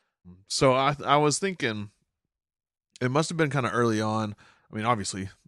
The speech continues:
season one, episode two, that they thought that they were just gonna call Peggy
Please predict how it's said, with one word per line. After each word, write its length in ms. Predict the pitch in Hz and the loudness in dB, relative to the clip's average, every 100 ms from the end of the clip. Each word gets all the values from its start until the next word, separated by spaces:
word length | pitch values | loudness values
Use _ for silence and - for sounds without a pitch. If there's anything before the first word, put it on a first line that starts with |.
| _ - | _ -14
season 340 | 101 92 92 | -12 -10 -10
one, 200 | 101 98 | -8 -8
episode 340 | 82 - 92 | -8 -10 -10
two, 260 | - 107 90 - - - _ - | -8 -8 -8 -12 -20 -20 _ -4
that 120 | 110 | 0
they 120 | 117 | 2
thought 240 | 139 127 | 4 4
that 60 | 120 | 2
they 100 | 110 | 0
were 120 | 107 | 0
just 220 | 104 - | -2 -4
gonna 160 | 98 104 | -6 -6
call 260 | - 98 95 | -4 -4 -4
Peggy 500 | - 101 92 90 | -2 -4 -4 -8